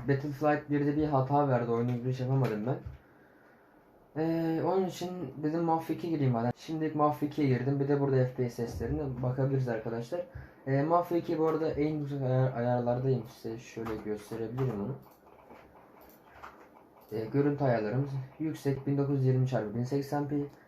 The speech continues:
Tam ekran açık, dikey senkronizasyonu açık, aydınlatma üç se-, üçüncü seviyede. E, keskinliği yumuşatma, bunu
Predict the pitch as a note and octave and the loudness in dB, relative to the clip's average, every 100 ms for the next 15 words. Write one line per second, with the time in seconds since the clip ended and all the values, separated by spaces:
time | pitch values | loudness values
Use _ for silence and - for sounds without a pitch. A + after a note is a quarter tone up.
0 | - - D3 D3 C#3 C#3+ D3 - - - | -8 -2 -2 -2 -2 -2 -4 -8 -18 -4
1 | B2+ C3 D3 D3 - - - C3 C3 C#3 | -2 0 -2 -4 -8 -20 -6 -2 0 0
2 | C3+ C3 B2+ A#2 A#2 A#2+ B2+ D3 C#3 B2 | 2 2 2 0 -4 -2 -2 -2 0 2
3 | B2+ C3 B2+ B2+ B2 G#2 - - C#3 - | 4 4 4 2 -2 -4 -8 -6 -6 -8
4 | - C3+ C3 C3 C#3 C3+ C3+ C#3 C#3+ - | -6 -4 -4 -4 -4 0 0 0 -2 -10
5 | - - - - - - A#2+ A#2+ B2+ D3 | -20 -20 -20 -20 -20 -4 0 0 0 -2
6 | C#3 D#3+ D#3 D#3 D3+ D3+ C3+ D3+ C#3+ D3 | 0 0 0 2 2 0 0 0 0 -2
7 | D3 D#3 B2+ - - - C3 C#3+ | -2 -2 -6 -14 -16 -4 -2 -2